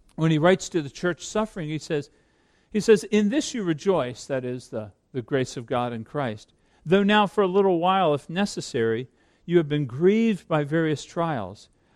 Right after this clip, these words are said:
so that the tested genuineness of your faith, which is more precious than gold, may be found to result in the praise and glory and honor at the revelation of Christ. In other words, it's in these temporary, <clears throat> it's in these temporary trials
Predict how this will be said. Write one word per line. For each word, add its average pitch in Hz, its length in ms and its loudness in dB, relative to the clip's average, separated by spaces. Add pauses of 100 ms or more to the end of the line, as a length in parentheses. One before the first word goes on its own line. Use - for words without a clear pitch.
(120)
so 175 180 2
that 170 180 2
the 156 80 -4
tested 131 840 -4
genuineness 147 760 -2
of 127 140 -6
your 120 140 -10
faith, 160 580 -4
which - 180 -18
is 117 100 -16
more 156 180 -2
precious - 480 -6
than 117 280 -10
gold, 127 460 2 (460)
may 139 120 0
be 135 140 -4
found 170 380 -2
to 151 60 -8
result 147 320 -6
in - 40 -20
the - 40 -16
praise 143 340 -2
and 135 100 -10
glory 127 340 -2
and 117 180 -8
honor 147 300 -2
at 117 100 -8
the 143 80 -12
revelation 123 480 -4
of 110 100 -14
Christ. 160 340 -2
In 185 60 -4
other 175 100 -4
words, 139 140 -8 (240)
it's 185 200 4
in 226 160 2
these 269 180 -2
temporary, 190 600 2
<clears throat> - 60 -20 (1300)
it's 160 160 -4
in 220 120 0
these 196 160 0
temporary 180 400 2
trials 208 760 -2